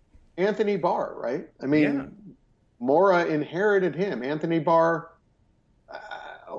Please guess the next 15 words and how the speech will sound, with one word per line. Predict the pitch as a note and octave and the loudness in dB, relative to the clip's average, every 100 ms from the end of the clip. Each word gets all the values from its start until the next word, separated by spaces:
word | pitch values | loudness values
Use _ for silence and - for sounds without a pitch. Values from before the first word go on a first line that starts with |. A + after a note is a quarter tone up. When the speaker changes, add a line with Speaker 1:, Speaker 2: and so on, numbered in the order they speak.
| D2+ - - - - - | -14 -18 -14 -14 -12 -14
Speaker 1:
<laughs> | - - - _ | -14 -16 -20 _
and | D3 E3+ | 4 6
we | B3+ | 6
know | G#3 G#3+ G#3 D#3 D#3+ D3 | 6 6 4 4 2 -2
that | C#3+ C#3+ C#3+ - - | -4 -4 -8 -16 -16
Mora | B2+ D3 A3 G3 C#3+ | -8 0 0 2 0
gave | C#3+ D3 C3+ | 0 0 0
Anthony | D#3 E3 D3 | -4 -4 -4
Barr | B2+ C#3 E3+ D#3 | -2 2 4 2
some, | - A#2+ A2 - _ _ _ _ | 0 -6 -8 -12 _ _ _ _
a | - B2 | -10 -2
hard | E3+ D#3+ C#3 | 2 2 2
time | F3+ F#3+ G3 B2+ | 0 0 -2 -4
sometimes. | A#2 G#2 G#2 - - _ _ - | -6 -4 -6 -8 -18 _ _ -10
Speaker 2:
Yeah. | D3 C#4 | -10 -10